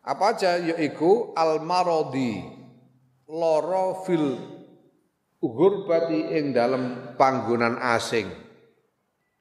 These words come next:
Sakit ketika berada di tempat yang asing, ndak ada sanak saudara.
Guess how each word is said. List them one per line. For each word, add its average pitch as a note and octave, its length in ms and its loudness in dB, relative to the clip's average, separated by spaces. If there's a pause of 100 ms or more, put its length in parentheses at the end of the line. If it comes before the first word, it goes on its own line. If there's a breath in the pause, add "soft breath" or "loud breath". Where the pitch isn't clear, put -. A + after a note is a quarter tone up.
(760)
Sakit D#3+ 560 0
ketika B2+ 400 -2
berada A2+ 240 0
di B2 140 -2
tempat A#2 260 0
yang G#2 160 -2
asing, A#2+ 380 0 (500)
ndak G#2 320 -4
ada G#2 160 0
sanak G#2+ 400 0
saudara. G#2 460 2